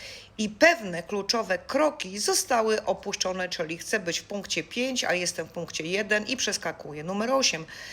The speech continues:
Chcę uporać się z problemami samemu i odrzucam jakąkolwiek możliwość uzyskania wsparcia i problem nie daje się załatwiać. Mimo całej ciężkiej pracy nad sobą w pojedynkę,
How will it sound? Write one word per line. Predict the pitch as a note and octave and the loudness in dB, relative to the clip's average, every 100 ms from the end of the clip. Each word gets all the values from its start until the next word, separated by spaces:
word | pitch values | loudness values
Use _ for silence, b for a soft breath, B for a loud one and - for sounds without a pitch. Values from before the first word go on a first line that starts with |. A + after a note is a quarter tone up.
| B B | B B
Chcę | - - B3 | -6 2 4
uporać | G#3+ G#3 C4 C#4+ A3 F#3 | 4 4 6 6 4 2
się | - F3 E3+ | 2 2 0
z | - | 0
problemami | G#3+ G3+ F#3+ G3 G3 F#3+ | -4 -2 0 0 -2 0
samemu | - G#3+ G3+ G#3+ A#3 F3+ D3+ F3+ - | 2 4 4 6 4 4 -2 -2 -4
i | G3 - | -6 0
odrzucam | G3 E3+ B3 B3 B3+ | 2 2 0 0 0
jakąkolwiek | A3 - G3 - G#3 F#3 F#3 F3 B B B B | 0 -2 -6 0 -2 0 -4 -6 B B B B
możliwość | G3 G#3 G3+ A3 C4 D#3 E3 - - | 4 4 4 0 -2 -4 0 0 0
uzyskania | G3 F3+ - - F#3 F#3 F3+ F3+ | -2 0 2 4 4 4 0 0
wsparcia | - - - G#3 G3 - D3+ - | 0 0 4 2 2 -4 -4 -8
i | F3 E3+ B B B B B - | -4 -6 B B B B B 4
problem | B3 C4+ G3 E3 E3+ F3 | 6 6 2 2 -2 -2
nie | F#3 | -2
daje | E3+ G#3 A3 G#3+ | 2 0 2 0
się | G#3 | 0
załatwiać. | F3 F3+ G3 G3+ E3 - | 2 4 4 0 -4 -6
Mimo | F3+ F3+ F3 | -2 0 0
całej | A#3 G#3+ G#3 | 0 0 -2
ciężkiej | G3+ A#3 B3 - A3+ G#3 | 0 2 4 2 0 -4
pracy | G#3 G#3 - F#3+ | -2 -2 -2 -4
nad | F3+ F3+ | -4 -4
sobą | G3 F#3+ | -2 -4
w | - | -2
pojedynkę, | F3 F3 E3 G#3 G3 E3 | -2 -2 -2 -4 0 -2